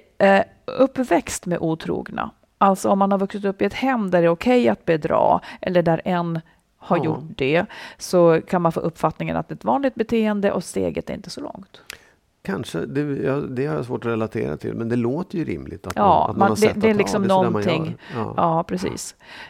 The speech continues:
Speaker 1: Eh, att man, en annan typ, att man brottas med bekräftelseproblem.
Speaker 2: Ja, det tror jag absolut är jättevanligt.
Speaker 1: Ja.
Speaker 2: Ehm, det tycker jag man har sett många gånger, att det är just, att det är framförallt det som är grejen.
Speaker 1: Ja.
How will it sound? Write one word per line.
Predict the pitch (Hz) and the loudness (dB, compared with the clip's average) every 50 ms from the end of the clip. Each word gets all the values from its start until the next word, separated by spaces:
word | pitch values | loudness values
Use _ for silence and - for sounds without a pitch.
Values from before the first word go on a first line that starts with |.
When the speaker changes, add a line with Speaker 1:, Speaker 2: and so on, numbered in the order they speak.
| - _ _ _ | -20 _ _ _
Speaker 1:
Eh, | - 190 175 170 170 - - | 0 0 2 2 0 0 0
att | - - 240 233 | 0 0 0 2
man, | - 240 240 226 233 233 - _ _ _ - | 4 4 4 4 2 -2 -8 _ _ _ -2
en | 240 226 | 0 2
annan | 240 240 247 254 254 | 2 4 2 0 0
typ, | - 254 247 262 - - | -2 -4 -6 -4 -4 -4
att | 220 208 - | -4 -2 0
man | 214 214 214 208 | 0 0 2 2
brottas | 202 220 208 202 - - - 190 - - | 0 -2 -2 -4 -6 -6 -6 -4 -4 -4
med | 190 185 180 180 175 170 175 | -4 -2 -2 0 -2 -2 -4
bekräftelseproblem. | 170 175 - 214 208 196 - - - 165 160 - - 160 - - - - - - - - | -6 -6 -4 -4 -4 -4 -6 -6 -6 -6 -4 -4 -6 -8 -6 -8 -8 -6 -6 -6 -6 -4
Speaker 2:
Ja, | - 113 110 110 107 101 | -2 -2 0 0 0 0
det | 95 104 | -2 -4
tror | 95 - 101 92 90 90 | -6 -6 -8 -8 -6 -8
jag | 101 | -8
absolut | 98 - - 98 95 104 98 101 - 98 | -10 -10 -10 -8 -8 -8 -8 -8 -10 -12
är | 95 | -12
jättevanligt. | 95 101 98 98 104 113 104 - _ _ - 95 85 98 107 117 117 90 85 82 - - | -10 -12 -12 -10 -8 -8 -8 -10 _ _ -10 -6 -6 -4 -6 -6 -8 -8 -10 -12 -8 -6
Speaker 1:
Ja. | 202 202 202 202 214 214 220 233 240 254 | -4 -2 -2 0 0 0 0 -2 -2 -4
Speaker 2:
Ehm, | - 92 82 80 80 80 85 87 87 85 87 90 95 _ _ _ _ _ _ _ _ _ _ _ | -6 -8 -8 -10 -10 -12 -12 -14 -14 -16 -18 -20 -20 _ _ _ _ _ _ _ _ _ _ _
det | - 127 | -10 -8
tycker | - 113 98 113 | -6 -4 -2 -2
jag | 104 98 92 90 95 98 95 | 0 0 -2 -4 -6 -6 -8
man | 104 101 92 95 92 87 | -8 -6 -6 -4 -4 -4
har | 90 90 | -4 -6
sett | - - - 110 - - - | -8 -8 -10 -12 -12 -12 -10
många | 101 92 82 82 | -8 -6 -6 -6
gånger, | 85 85 85 85 87 87 | -6 -8 -10 -10 -10 -12
att | 92 - - | -12 -12 -12
det | - 95 | -10 -10
är | 85 80 80 80 | -10 -10 -10 -10
just, | 82 82 80 76 - - - - | -10 -10 -12 -12 -14 -18 -14 -12
att | - 120 - | -10 -8 -6
det | 110 | -8
är | 101 | -8
framförallt | - - 113 - - 101 107 107 95 | -8 -10 -12 -8 -6 -6 -6 -6 -6
det | - 87 78 | -8 -8 -8
som | - - 85 | -8 -8 -8
är | 85 | -6
grejen. | 85 80 101 113 - - - - _ _ - | -6 -6 -6 -8 -10 -12 -14 -18 _ _ -10
Speaker 1:
Ja. | 208 220 226 233 240 240 247 | -6 -4 -2 0 0 0 0